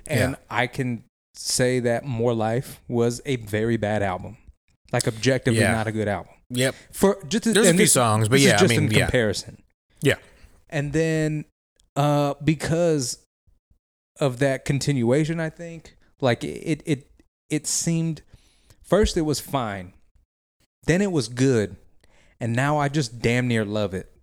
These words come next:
Speaker 1: I, I, like, I worked, like, I was working while that, that bitch was, like, playing in the background.
Speaker 2: Yeah,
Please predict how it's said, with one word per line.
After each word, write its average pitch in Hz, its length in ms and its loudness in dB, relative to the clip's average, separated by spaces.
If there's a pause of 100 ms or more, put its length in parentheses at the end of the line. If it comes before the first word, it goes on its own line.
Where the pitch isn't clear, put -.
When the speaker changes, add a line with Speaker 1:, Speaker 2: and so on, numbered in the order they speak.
(1200)
Speaker 1:
I, 143 200 0
I, 131 140 -4 (100)
like, 127 280 -2
I 131 160 2
worked, 123 500 0 (280)
like, 131 180 -2
I 135 80 4
was 139 160 0
working 127 440 0 (120)
while 113 240 2
that, 107 240 -4
that 117 200 -4
bitch 117 140 -4
was, 120 160 -6
like, 101 180 -6
playing 113 280 -6
in 110 80 -6
the 107 100 -4
background. 120 440 2
Speaker 2:
Yeah, - 40 -16